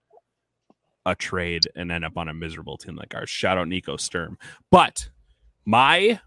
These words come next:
wild take, and nobody is going to like this, I'm gonna be entirely honest with you, I don't even like it, and I don't even think it's possible, but I'm gonna say this 'cause I, uh, because I'm a dipshit, Kevin Fiala will end up on the Toronto Maple Leafs somehow.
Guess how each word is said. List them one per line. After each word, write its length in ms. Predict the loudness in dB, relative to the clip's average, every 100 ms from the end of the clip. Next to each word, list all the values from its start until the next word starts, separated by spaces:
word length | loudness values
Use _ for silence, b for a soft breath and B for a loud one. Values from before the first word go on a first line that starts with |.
| _ -2
wild 640 | 2 2 2 0 -2 -6 -16 -10
take, 580 | 0 2 2 0 -14 -16 _ _ -10 0
and 280 | 0 0 -8
nobody 580 | -16 -14 -2 0 2 0
is 100 | 0
going 200 | 0 -2
to 60 | 0
like 220 | -2 -6
this, 160 | -10 -10
I'm 80 | -6
gonna 100 | -4
be 80 | -4
entirely 320 | 0 0 2
honest 200 | 0 2
with 80 | 0
you, 40 |
I 60 | 2
don't 140 | 0
even 160 | 0 -2
like 200 | -6 -8
it, 100 | -6
and 80 | -2
I 40 |
don't 120 | 0
even 200 | 0 -4
think 180 | -6 -8
it's 100 | -8
possible, 500 | -4 -4 -2 -6 -10
but 180 | -6 -2
I'm 140 | 2 2
gonna 160 | 0
say 240 | -2 -2 -2
this 200 | -4 -8
'cause 280 | -6 -6 -6 -8
I, 520 | -6 -2 -2 0 0 -4 b b b _
uh, 840 | -2 0 0 0 -2 -2 -4 -6
because 240 | -2 -2 -2
I'm 100 | -6
a 40 |
dipshit, 380 | -6 -8 -8 -8 B B B B _
Kevin 340 | 0 2 2 -2
Fiala 600 | -2 0 0 -2 -6 -10 -8
will 260 | -6 -4
end 180 | -6 -8
up 140 | -8 -8
on 100 | -12
the 60 |
Toronto 300 | -10 -8 -8
Maple 300 | -10 -12 -12
Leafs 220 | -16 -10
somehow. 400 | -8 -8 -10 -16